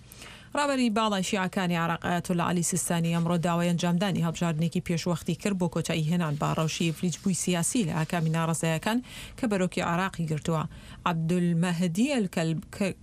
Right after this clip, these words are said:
کەربەلایی نو-، نوێنەری ڕابەری باڵای عیشاکان لە عێراق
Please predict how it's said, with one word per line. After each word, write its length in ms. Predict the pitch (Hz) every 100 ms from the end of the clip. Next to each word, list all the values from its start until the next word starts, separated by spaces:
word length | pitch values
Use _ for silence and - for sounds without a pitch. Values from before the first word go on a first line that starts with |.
| - -
کەربەلایی 600 | 185 170 185 180 175 233 359 - - 240
نو-، 300 | 233 214 - 185
نوێنەری 420 | 190 214 247 147 139
ڕابەری 300 | - 156 156
باڵای 240 | 160 160 -
عیشاکان 500 | 165 - 165 156 175 165
لە 60 | 160
عێراق 260 | 165 156